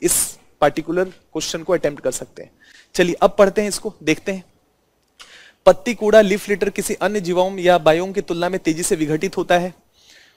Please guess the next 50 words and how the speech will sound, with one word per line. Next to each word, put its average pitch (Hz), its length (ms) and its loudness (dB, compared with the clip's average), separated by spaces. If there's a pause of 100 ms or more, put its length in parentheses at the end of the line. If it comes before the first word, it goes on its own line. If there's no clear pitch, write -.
(160)
और 214 340 8
इसके 226 220 0
परिणाम 190 420 0
स्वरूप 208 360 -2
मिट्टी 185 260 -4
की 202 100 -6
सतह 185 260 2
प्रायः 180 320 4
अनावृत 185 640 -2
होती 147 240 -6
है, 123 160 -12 (540)
है 208 40 -12
ना, 254 100 -12
मतलब 180 280 -6
मिट्टी, 190 460 -6
अ, 151 100 -2
मतलब 202 400 -4
हमको 175 220 -8
सॉइल 196 360 0
नजर 190 200 0
ही 185 80 -2
नहीं 156 120 -6
आता 127 200 -4
है, 131 40 -6
सॉइल 165 260 -4
के 175 100 -4
ऊपर, 185 160 -6
अ, - 880 -4
वो 170 120 -4
ढका 170 240 2
रहता 156 260 2
है 196 180 -2
या 185 100 2
वो 175 160 0
लगातार 160 380 2
डिकम्पोज 160 500 -4
होता 127 160 -2
रहता 123 240 -4
है। - 160 -10 (460)
पेड़ों 202 220 6
के 233 140 0
अतिरिक्त 190 420 -2
वन 160 280 4
में 220 180 -2
विविध 185 320 -2
प्रकार 185 300 2
के 196 100 -6
पौधे 165 280 0
होते 180 260 -2
हैं। 190 160 -10